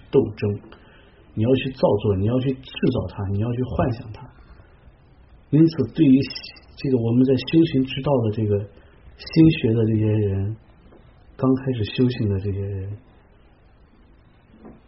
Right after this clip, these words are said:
第一个工作就是要调整我们自己的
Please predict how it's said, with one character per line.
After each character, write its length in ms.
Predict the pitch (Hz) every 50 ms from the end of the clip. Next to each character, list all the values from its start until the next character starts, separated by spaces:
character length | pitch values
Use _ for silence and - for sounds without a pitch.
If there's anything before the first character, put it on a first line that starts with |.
| _ _ - - - - - - - - 170 - - -
第 100 | - 175
一 160 | 180 196 208 202
个 120 | 196 139
工 200 | - - 143 143
作 300 | 139 147 143 - - - - - -
就 160 | - 131 117
是 140 | 110 107 110
要 100 | 107 104 104
调 140 | - -
整 320 | - 110 113 110 110 104 95
我 40 | 95
们 160 | 92 101 104 104 - -
自 80 | 123
己 180 | 110 101 104 101
的 80 | 95